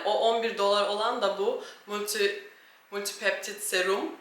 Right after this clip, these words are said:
Ee, bir de yine bir anti-aging etkili, ha, büfe, büfe serum. Ben ondan almadım ama, e, onlar böyle on bir dolardı. Hani en pahalıları o anti-aging olanlar da on bir dolar.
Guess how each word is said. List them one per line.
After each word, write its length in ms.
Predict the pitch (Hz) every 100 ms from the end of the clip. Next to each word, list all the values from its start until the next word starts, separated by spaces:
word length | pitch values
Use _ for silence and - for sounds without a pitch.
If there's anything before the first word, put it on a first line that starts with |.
| - - _ _
Ee, 260 | 170 170 170
bir 80 | 202
de 60 |
yine 300 | 220 208 196
bir 280 | 196 196 190
anti-aging 640 | 180 180 190 180 175 175 -
etkili, 320 | 170 - 175
ha, 200 | 180 -
büfe, 420 | - 175 160 -
büfe 440 | 180 - 185 175 -
serum. 280 | - 160 156
Ben 100 | 165
ondan 260 | 175 175
almadım 440 | 185 185 165 160 190
ama, 340 | 247 262 - - - - -
e, 280 | 170 165 160 -
onlar 440 | 180 185 180 175 160
böyle 200 | 151 -
on 320 | 156 160 151
bir 200 | 151 147
dolardı. 480 | 147 156 147 135 247
Hani 220 | - 160
en 320 | - 196 180
pahalıları 640 | - 160 151 160 214 285 - - - -
o 180 | 185
anti-aging 640 | 175 175 185 170 160 160 156
olanlar 440 | 147 135 139 120
da 60 | -
on 300 | 151 160 -
bir 140 | -
dolar. 360 | 160 151 -